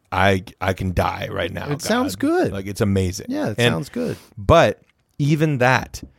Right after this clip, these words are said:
Speaker 1: for whatever reason, because of the nostalgia of doing this when I was a kid, still doesn't beat a hot English muffin for me.
Speaker 2: Mm.
Speaker 1: Like, just the regular ones, store-bought.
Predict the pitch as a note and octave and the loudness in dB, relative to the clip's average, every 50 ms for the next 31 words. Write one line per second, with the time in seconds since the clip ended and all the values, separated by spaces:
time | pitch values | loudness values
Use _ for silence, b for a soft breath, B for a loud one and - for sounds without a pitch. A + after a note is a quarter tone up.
0 | _ _ _ - A2+ A#2 A#2 B2 B2+ C3 C#3 C3 B2+ C3 C3 B2+ A#2 G#2 F#2+ A2 | _ _ _ 2 4 4 6 6 6 4 4 4 2 2 2 2 0 0 2 2
1 | G#2+ G#2 G#2 G#2 G2+ G2+ F#2+ - - - G2+ F#2+ - - - - G#2 G2+ G#2+ A#2+ | 0 2 2 2 2 2 2 0 -2 -2 -2 -2 -2 -2 0 4 4 6 6 4
2 | B2 G#2+ F#2+ - - - - G2+ - _ _ - - G2+ G2 F#2+ F2+ F2+ G2 - | 2 0 -4 -8 -12 -12 -14 -16 -18 _ _ -4 0 2 4 4 2 0 -6 -12
3 | _ _ - A#2+ G#2 G#2+ G#2 G#2 G#2 G2+ G2 G2 G2 G2 F#2+ - - - A2+ G#2 | _ _ -12 -4 0 2 4 4 2 2 2 2 0 0 0 -2 -4 -4 -2 0
4 | G2 F#2+ F#2 F2 F2+ F2 - - - D#3 C#3 G#2+ - b b b b b b b | 0 0 0 -2 -4 -8 -6 -2 2 2 2 2 0 b b b b b b b
5 | b b _ - - - - C#3+ D3 D#3 D3 C3 A2 A#2+ A#2 G2 - - A#2+ A#2 | b b _ -6 -4 2 4 6 6 6 4 2 0 -2 -6 -4 -2 0 0 2
6 | G#2 - - - _ _ _ _ _ _ _ G2 F#2 - - - A2 G#2+ - - | 0 0 -4 -10 _ _ _ _ _ _ _ -6 -6 -6 -2 2 4 4 4 2
7 | G2 G2 F#2 F2+ - - F2+ F2 - - E2+ F2+ - - G2 F#2+ F2 F2 D#2+ D2+ | 0 -4 -4 -4 -4 -4 -4 -4 -4 -6 -10 -10 -8 -8 -8 -8 -8 -8 -12 -14
8 | D2+ D#2 - G2+ G2 - - G#2 F2+ - - G#2 F2+ F#2 G2+ G#2+ A2 A#2+ A#2+ A#2+ | -14 -8 -6 -6 -4 -2 -2 -2 -2 -2 -4 -2 0 0 0 2 2 2 2 4
9 | A#2+ B2 A#2+ A#2+ A2+ - - - - - G#2+ A2 A#2+ A2+ A2+ G#2+ G#2 G#2+ G#2+ A2 | 4 2 2 0 -2 -6 -8 -4 2 4 6 6 6 6 6 6 6 6 6 4